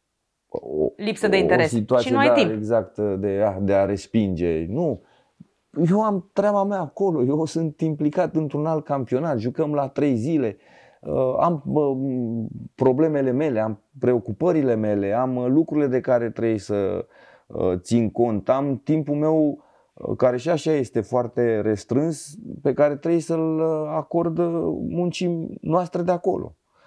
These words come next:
Speaker 1: Și atunci nu, n-am, n-am timp să mă uit la altceva.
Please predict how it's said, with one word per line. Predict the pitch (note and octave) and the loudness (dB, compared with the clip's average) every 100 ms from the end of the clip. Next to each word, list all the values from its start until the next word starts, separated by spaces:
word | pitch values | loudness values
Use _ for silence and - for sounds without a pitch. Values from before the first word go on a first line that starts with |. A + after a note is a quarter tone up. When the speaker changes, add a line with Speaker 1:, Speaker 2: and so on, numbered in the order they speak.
| _ | _
Speaker 1:
Și | - | -10
atunci | - G3+ G3+ - | -4 -2 -2 -4
nu, | F#3+ F#3+ - | -6 -6 -4
n-am, | F#3 G#3+ G#3 D#3+ A2 G2+ G#2 _ _ _ _ _ _ _ _ | -2 0 0 -2 -4 -8 -14 _ _ _ _ _ _ _ _
n-am | - A2+ C3+ | 0 2 2
timp | C3+ A#2+ | 0 0
să | A2+ | 0
mă | G2+ | 0
uit | F2+ D#2+ | -2 -2
la | D2+ | -2
altceva. | E2 G#2+ D2+ | -2 -2 -2